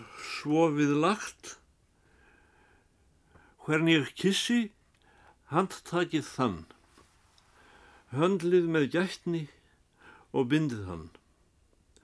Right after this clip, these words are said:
Varastu sál mín, svik og prett, þó sýnast megi í hylming sett, drottin augljóst, það dæmir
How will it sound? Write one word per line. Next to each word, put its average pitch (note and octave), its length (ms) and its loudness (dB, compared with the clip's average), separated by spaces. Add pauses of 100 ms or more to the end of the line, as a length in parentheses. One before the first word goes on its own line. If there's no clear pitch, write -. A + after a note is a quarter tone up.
(1040)
Varastu C#3 560 4
sál F3 400 6
mín, F3 300 2 (100)
svik E3+ 720 8
og - 160 -6
prett, - 600 -4 (1600)
þó C#3+ 160 0
sýnast D#3 540 2
megi D3+ 320 6 (180)
í C3+ 60 6 (140)
hylming D#3+ 580 6 (320)
sett, - 640 -6 (1700)
drottin D3+ 640 0
augljóst, C#3+ 800 2 (520)
það A#2+ 240 -2
dæmir C3 420 2